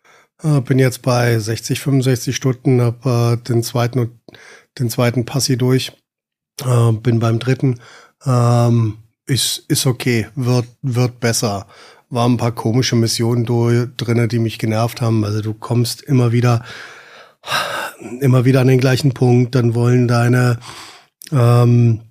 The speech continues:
deine Begleiter was von dir, du hast aber dann eigentlich auch andere Sachen zu tun, die dann nerven und ich bin jetzt schon O P.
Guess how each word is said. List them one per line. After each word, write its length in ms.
deine 180
Begleiter 560
was 160
von 180
dir, 540
du 420
hast 240
aber 200
dann 140
eigentlich 420
auch 180
andere 380
Sachen 320
zu 140
tun, 680
die 180
dann 300
nerven 640
und 340
ich 200
bin 180
jetzt 260
schon 200
O 80
P. 380